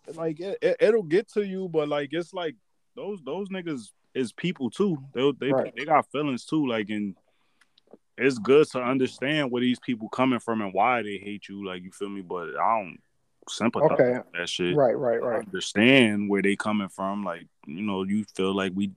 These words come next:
Speaker 1: we taking something from you, or we, we taking something that, that you had, and we feel like you took us and brought us here and fucked us over. Like, you feel me? Like, so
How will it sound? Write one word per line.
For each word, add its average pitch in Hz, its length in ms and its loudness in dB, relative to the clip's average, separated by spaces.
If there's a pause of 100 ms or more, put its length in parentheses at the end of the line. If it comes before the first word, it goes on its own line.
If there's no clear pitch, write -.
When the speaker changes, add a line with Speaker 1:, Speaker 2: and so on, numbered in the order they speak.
Speaker 1:
we 95 140 -2
taking 110 360 0
something 92 300 -6
from 87 240 -12
you, 87 180 -14
or 82 120 -10
we, 92 240 -12 (120)
we 90 140 -8
taking 98 320 0
something 87 320 -6
that, 87 220 -6
that 82 200 -4
you 95 120 -4
had, 98 340 2 (640)
and 80 120 0
we 104 120 4
feel 92 180 2
like 92 200 2
you 104 120 4
took 104 240 2
us 98 200 0
and 92 120 -2
brought 113 200 4
us 98 120 2
here 104 220 4
and 98 100 0
fucked 110 300 2
us 101 140 0
over. 92 380 4 (600)
Like, 82 140 0
you 90 80 -6
feel 101 160 2
me? 95 140 0
Like, 87 260 -2
so 85 340 -2